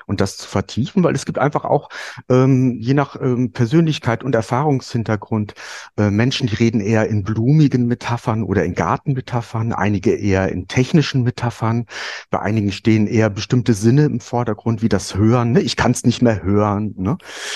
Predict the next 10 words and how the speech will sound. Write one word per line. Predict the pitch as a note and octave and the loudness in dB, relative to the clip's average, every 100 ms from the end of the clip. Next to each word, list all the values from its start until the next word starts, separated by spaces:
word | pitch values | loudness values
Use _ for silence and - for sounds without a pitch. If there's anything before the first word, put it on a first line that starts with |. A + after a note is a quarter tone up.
| - - | -12 -4
Ähm, | G#2 G#2 G2+ | 2 2 2
oder | A2 A2+ G2+ | 2 2 0
der, | F#2+ G#2+ G2+ | 2 2 0
der | - G#2+ | 0 0
Sinn, | G2 A#2 C3+ | 2 2 2
ich | B2 - | 0 -2
kann's | - E2+ G#2+ | -4 -4 -6
nicht | G#2 | 0
mehr | D#3 B2+ | 2 4
sehen, | A2+ A2+ A2 B2 | 4 6 6 2